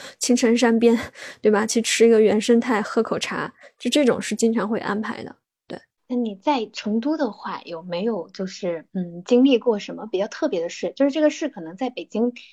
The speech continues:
Speaker 2: 呃，它是不可能会发生的，或者是一个比较深刻的一个生活场景。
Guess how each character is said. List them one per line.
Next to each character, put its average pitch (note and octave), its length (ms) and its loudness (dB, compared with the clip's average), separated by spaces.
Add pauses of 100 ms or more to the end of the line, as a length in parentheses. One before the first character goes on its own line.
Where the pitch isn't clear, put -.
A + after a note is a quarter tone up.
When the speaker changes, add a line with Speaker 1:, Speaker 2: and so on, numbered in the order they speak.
(120)
Speaker 2:
呃， F#3 180 -4
它 B3+ 100 -14
是 C#4+ 120 0 (240)
不 D4+ 100 2
可 G#3 120 -4
能 F3+ 120 -8
会 G3 140 -2
发 F#3 180 -4
生 E3+ 260 -10
的， E3 160 -10 (280)
或 A#3+ 80 2
者 F#3 120 2
是 G#3+ 200 0
一 F#3+ 100 -2
个 F#3 240 0
比 F3 160 -10
较 G3+ 100 -4
深 C#4+ 240 2
刻 C#4 280 0
的 E3 160 -8
一 D#3+ 80 -14
个 F3+ 240 -10
生 C4 220 2
活 G3+ 140 0
场 F#3 360 -12
景。 - 160 -12